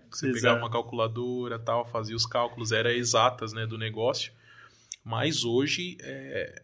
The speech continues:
Speaker 1: é necessário, acho que conforme você vai subindo a um grau de escolaridade, esse tipo de coisa, mais hora menos hora você vai entrar em humanas.
Speaker 2: Uhum.
Speaker 1: Porque tudo se baseia em pessoas,
Speaker 2: Sim.
Speaker 1: no final das contas.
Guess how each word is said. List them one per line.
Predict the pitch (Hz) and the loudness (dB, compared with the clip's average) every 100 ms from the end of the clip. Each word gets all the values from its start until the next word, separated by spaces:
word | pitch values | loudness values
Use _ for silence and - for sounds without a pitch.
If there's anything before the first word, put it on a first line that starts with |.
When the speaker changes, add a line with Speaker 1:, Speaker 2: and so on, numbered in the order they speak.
| _ | _
Speaker 1:
é | 143 156 | -4 -2
necessário, | 160 - 131 - 151 135 | 4 6 6 8 8 8
acho | 120 - | 6 0
que | - | 4
conforme | 139 139 151 | 4 6 4
você | - | 2
vai | 127 120 | 4 4
subindo | - 123 113 127 127 117 113 98 - 104 | 4 2 0 -2 -2 -2 -2 -2 -6 -8
a | 107 107 104 98 | -6 -6 -8 -12
um | 101 107 107 | -12 -10 0
grau | 107 107 | 2 2
de | |
escolaridade, | - 113 113 123 117 117 123 113 113 | 0 -2 -2 0 2 6 6 6 2
esse | 110 | -4
tipo | - 113 | -6 -8
de | |
coisa, | 113 165 139 - - - - _ _ _ _ _ _ _ - | -2 -2 -2 -6 -16 -20 -20 _ _ _ _ _ _ _ 2
mais | 220 220 | 4 8
hora | 233 | 8
menos | 233 214 | 8 8
hora | 208 208 | 8 8
você | 202 | 4
vai | 202 | 2
entrar | 202 202 | 4 2
em | |
humanas. | 196 139 110 - - - _ _ - | 4 2 0 -2 -6 -8 _ _ 4
Speaker 2:
Uhum. | 165 143 131 | 6 6 4
Speaker 1:
Porque | 156 190 | 2 2
tudo | - 254 | 4 4
se | - | 6
baseia | 254 214 220 | 6 6 4
em | |
pessoas, | 220 233 - 143 113 - | 2 4 6 4 4 0
Speaker 2:
Sim. | - 139 131 | 4 6 6
Speaker 1:
no | 156 | 4
final | 123 101 104 | 2 0 0
das | 107 | -2
contas. | - 104 - - | -2 -8 -12 -10